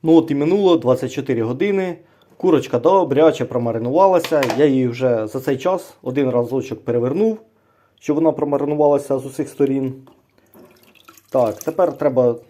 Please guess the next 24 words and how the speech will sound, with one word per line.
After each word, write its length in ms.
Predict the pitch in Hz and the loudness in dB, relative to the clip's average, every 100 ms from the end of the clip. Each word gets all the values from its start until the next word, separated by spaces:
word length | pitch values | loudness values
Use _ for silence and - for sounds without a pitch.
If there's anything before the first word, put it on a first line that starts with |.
| _ | _
дати 320 | 127 127 120 120 | -4 -2 -2 -8
стекти 340 | - - - | -10 -8 -6
розсолу 500 | 123 127 226 214 180 | -6 -4 -2 0 -2
з 60 | 160 | -2
неї, 420 | 165 151 139 127 _ | -2 -2 -4 -10 _
прибрати 460 | 139 139 139 127 117 | -4 0 2 2 -2
ось 140 | 113 | -6
цей 180 | - 98 | -8 -8
коріандр, 640 | - 113 170 170 143 127 | -6 -4 -4 -2 -4 -4
перець, 340 | 156 165 143 127 - | -2 0 0 -4 -10
все, 240 | - 165 | -4 -4
щоб 240 | 160 131 | -4 -8
на 120 | 127 123 | -6 -6
курочці 380 | 196 175 - | -8 -8 -8
нічого 320 | 131 123 160 151 | -8 -4 -4 -4
не 80 | |
залишалося. 680 | 131 131 127 107 92 - - - _ _ _ _ _ _ _ _ _ _ _ _ _ | -2 0 0 -4 -8 -10 -16 -18 _ _ _ _ _ _ _ _ _ _ _ _ _
Ось 200 | 95 - | -16 -16
так. 340 | _ - - - _ _ _ - _ | _ -18 -18 -20 _ _ _ -20 _
Все 120 | - 110 | -14 -10
прибираємо. 680 | - 104 156 190 175 170 170 _ _ _ _ _ _ _ _ _ _ _ | -10 -8 -4 -4 -6 -8 -12 _ _ _ _ _ _ _ _ _ _ _
Таке 280 | 170 151 120 | -8 -4 -2
от 160 | 107 - _ 127 | -4 -10 _ -6
гарне 440 | 139 170 160 | -4 0 -2